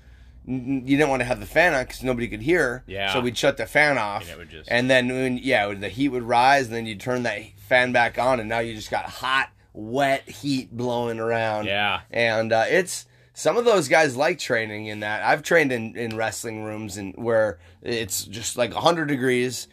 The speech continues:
Speaker 1: and you go in there, the mats are soaked, you're, you're so hot, you're, you're breathing shallow chest breaths 'cause it hurts to breathe in,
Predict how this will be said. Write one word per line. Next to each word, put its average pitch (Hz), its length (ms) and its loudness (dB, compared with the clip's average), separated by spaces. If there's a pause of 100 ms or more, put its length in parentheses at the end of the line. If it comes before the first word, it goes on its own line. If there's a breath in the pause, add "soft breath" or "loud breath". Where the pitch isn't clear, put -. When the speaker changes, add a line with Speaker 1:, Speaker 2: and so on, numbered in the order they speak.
(140 soft breath)
Speaker 1:
and 117 400 0
you 139 140 2
go 147 160 4
in 135 120 0
there, 123 300 2
the 110 160 -8
mats 139 380 2
are 120 80 -6
soaked, 127 560 -2
you're, 123 300 0
you're 123 240 -2
so 143 320 2
hot, 127 340 2 (180 loud breath)
you're, 110 220 -6 (160)
you're 113 140 -6
breathing 139 760 0 (220 loud breath)
shallow 135 560 2
chest 127 400 0
breaths 143 360 0
'cause 107 180 -6
it 98 100 -8
hurts 131 380 -4
to 127 100 -6
breathe 120 380 0
in, 120 260 0